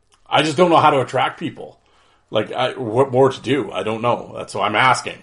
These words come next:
So, I'm all ears. I'm Dumbo. I'm all ears. So, anyway.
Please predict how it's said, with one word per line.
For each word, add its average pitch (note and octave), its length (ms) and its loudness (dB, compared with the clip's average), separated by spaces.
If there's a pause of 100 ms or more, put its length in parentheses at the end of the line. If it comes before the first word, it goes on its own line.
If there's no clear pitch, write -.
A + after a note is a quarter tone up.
So, G2+ 400 -10 (420)
I'm G2 180 -6
all A2+ 180 4
ears. G#2+ 400 -4 (460)
I'm A2+ 160 -10
Dumbo. A2+ 380 2
I'm G2 100 -4
all A2 180 2
ears. G2 360 -4 (280)
So, G2 420 -14 (1800)
anyway. E2+ 360 -6